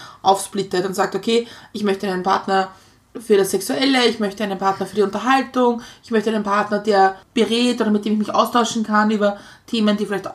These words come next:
auch Arbeit oder was auch immer, dann sind das verschiedene Rollen, die man da definieren kann. Und sie hat über ein Jahr sich für jede Rolle einen, einen eigenen Partner gesucht.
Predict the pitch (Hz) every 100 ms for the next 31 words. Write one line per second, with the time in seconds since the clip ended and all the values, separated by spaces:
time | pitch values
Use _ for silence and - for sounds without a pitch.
0 | - _ _ - - 226 254 247 233 202
1 | 196 196 190 208 233 269 294 - - -
2 | - 233 254 247 240 240 214 202 196 185
3 | 185 180 180 180 190 180 175 170 180 180
4 | 262 - - - - 208 247 240 247 220
5 | 208 190 208 269 294 - _ - 226 -
6 | 208 220 240 247 208 202 226 262 392 -
7 | _ _ _ _ 220 214 220 226 220 214
8 | 214 214 214 214 208 208 185 175 196 180
9 | -